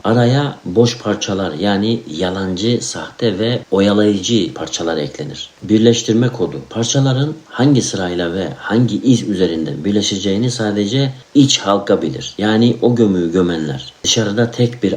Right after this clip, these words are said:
ana plan bırakılmaz. Buradaki örnekler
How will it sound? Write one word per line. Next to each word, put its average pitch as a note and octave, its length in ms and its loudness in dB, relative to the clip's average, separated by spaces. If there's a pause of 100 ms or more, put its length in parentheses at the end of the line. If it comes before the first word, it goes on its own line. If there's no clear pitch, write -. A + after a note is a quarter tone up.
ana G2+ 240 0
plan A2+ 420 0
bırakılmaz. D#2 760 -6 (140)
Buradaki C3 460 2
örnekler A#2 520 4